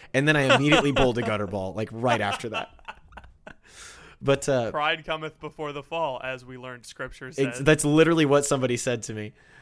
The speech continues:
Speaker 1: Um, and then my friend Johnny that was there, he, he has this method.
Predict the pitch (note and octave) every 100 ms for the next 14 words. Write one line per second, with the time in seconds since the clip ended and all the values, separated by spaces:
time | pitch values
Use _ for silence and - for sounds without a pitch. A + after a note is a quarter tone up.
0 | - - A#2+ G#2+ F#2+ - _ _ _ _
1 | _ - C3+ D3 E3 D3 C3 C#3 B2+ G#2+
2 | F#2+ B2 C#3+ A2+ F#2+ G#2 F2+ G2 F#2+ F2
3 | - B2+ A#2+ A2+ - _ _ _ - C3
4 | C#3 F#3 F#3+ C#3 - G2+ A2 B2 - G3
5 | G#3+